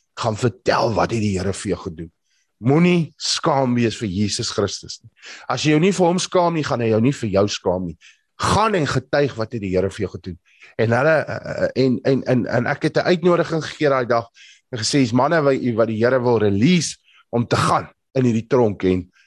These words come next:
jy, as jy hier kan getrou wees in die tronk, kan hy jou met meer vertrou. As jy nie hier binne gaan getuig, hoe gaan jy buite getuig?" Jy weet, daar binne getuig baie manne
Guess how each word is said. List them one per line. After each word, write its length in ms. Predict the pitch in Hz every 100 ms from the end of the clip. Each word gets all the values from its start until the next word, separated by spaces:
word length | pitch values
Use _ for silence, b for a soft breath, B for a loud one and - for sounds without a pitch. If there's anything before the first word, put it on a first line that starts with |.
| b -
jy, 160 | 113 -
as 160 | 113
jy 80 | 123
hier 140 | 123 170
kan 180 | 196 185
getrou 460 | 185 - 175 175
wees 300 | 165 165 160
in 60 | 131
die 140 | 127
tronk, 320 | 151 135 127 b b _
kan 100 | 131
hy 80 | 127
jou 100 | 120
met 160 | 120 104
meer 220 | 123 127
vertrou. 500 | - 135 113 98 - b b -
As 120 | 120
jy 80 | 170
nie 140 | 226 247
hier 80 |
binne 220 | 226 226 208
gaan 200 | 190 165
getuig, 380 | 151 147 135
hoe 100 | 117
gaan 180 | 110 175
jy 80 | 180
buite 320 | 120 113 123
getuig?" 400 | - - 85 82
Jy 60 | 123
weet, 80 | 139
daar 140 | 135
binne 240 | 139 196
getuig 420 | 190 175 190 175 123
baie 240 | 135 196
manne 300 | 147 127